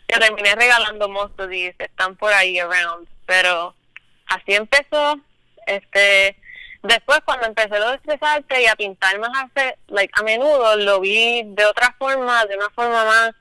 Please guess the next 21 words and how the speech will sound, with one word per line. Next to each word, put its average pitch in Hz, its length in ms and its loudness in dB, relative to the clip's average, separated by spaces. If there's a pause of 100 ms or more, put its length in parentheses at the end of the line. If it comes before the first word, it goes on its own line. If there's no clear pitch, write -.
(600)
como 208 220 2
que 202 160 2
not 202 320 4
as 262 200 4
aggressive, 240 720 0 (380)
as 185 100 -12 (140)
stress 165 300 -2
relief. 311 440 0 (260)
Lo 202 160 0
vi 196 140 -6
como 220 260 -4
que 196 100 -4
más, 214 420 -2 (680)
I'm 220 140 2
in 254 120 -2
the 247 80 0
mood 240 300 -6
to 262 100 -8
paint 226 460 0
and 208 120 2
relax 202 520 2